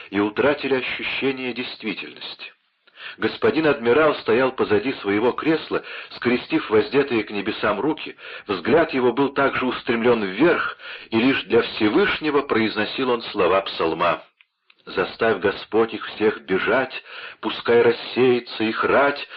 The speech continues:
как дым на бранном поле, растает воск в огне Твоем, восторжествуем мы над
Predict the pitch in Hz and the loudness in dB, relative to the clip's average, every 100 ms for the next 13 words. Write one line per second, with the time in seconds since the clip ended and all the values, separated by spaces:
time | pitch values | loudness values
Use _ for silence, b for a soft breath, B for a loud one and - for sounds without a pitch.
0 | B B 131 - 76 113 139 135 123 120 | B B 0 0 -2 2 2 0 -2 0
1 | 107 127 120 117 113 - 104 101 95 B | 2 2 0 -8 -8 0 2 2 -4 B
2 | B B - 120 - 131 131 123 - 78 | B B 0 0 0 2 4 4 0 4
3 | 151 - - 101 135 107 139 - 120 113 | 4 4 -4 0 0 0 -4 0 0 4
4 | 127 120 113 B B B 107 - 110 87 | 2 2 -4 B B B 0 2 -2 0
5 | 90 - - 82 165 175 170 156 139 147 | -4 -6 -10 2 4 6 4 2 -2 0
6 | 135 | -2